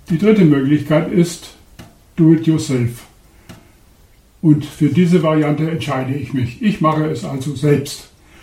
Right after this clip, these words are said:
Voraussetzung dafür ist allerdings, dass man weiß, wo der richtige Absperrhahn für den tropfenden Wasserhahn ist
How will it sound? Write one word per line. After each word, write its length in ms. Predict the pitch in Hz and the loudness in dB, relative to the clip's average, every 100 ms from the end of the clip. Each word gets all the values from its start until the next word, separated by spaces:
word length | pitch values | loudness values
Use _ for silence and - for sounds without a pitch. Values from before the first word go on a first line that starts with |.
| - - - | -20 -20 -4
Voraussetzung 840 | 180 247 269 180 170 - 165 156 | 0 2 2 2 0 0 0 2
dafür 520 | 151 156 - 180 185 | 0 0 2 2 2
ist 240 | 196 170 - | 0 -2 -4
allerdings, 720 | 165 156 - 208 220 - - | -4 -2 2 4 2 0 -2
dass 240 | 156 - | -2 -2
man 220 | 139 127 | -2 -2
weiß, 480 | 127 131 185 - 127 | -2 -2 -2 -4 -4
wo 220 | 139 147 | 0 0
der 420 | 127 127 120 120 135 | 0 -4 -4 -6 -4
richtige 560 | 139 131 143 123 127 | -6 -4 -4 -2 -2
Absperrhahn 960 | - 151 - - 156 160 143 151 170 208 | -4 -8 -10 -6 -2 0 0 0 2 2
für 260 | - 156 156 | 2 -2 -2
den 200 | 143 - | -2 -6
tropfenden 540 | 147 - - 131 123 | -8 -8 -4 -4 -2
Wasserhahn 480 | 127 123 143 147 175 | -6 -6 -4 0 0
ist 320 | 208 208 - | 0 -2 -8